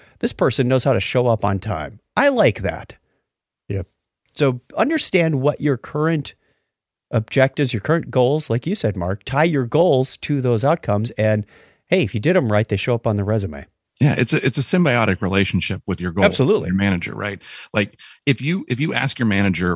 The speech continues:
Speaker 2: "What can I do to measure my success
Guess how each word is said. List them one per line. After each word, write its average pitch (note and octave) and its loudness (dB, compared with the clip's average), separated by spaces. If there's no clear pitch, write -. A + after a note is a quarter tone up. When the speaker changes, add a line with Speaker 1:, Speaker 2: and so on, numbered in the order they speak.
Speaker 2:
"What G2+ -2
can A#2 0
I B2+ 2
do G2+ 0
to F#2+ -4
measure G#2+ 2
my G2+ 4
success - -4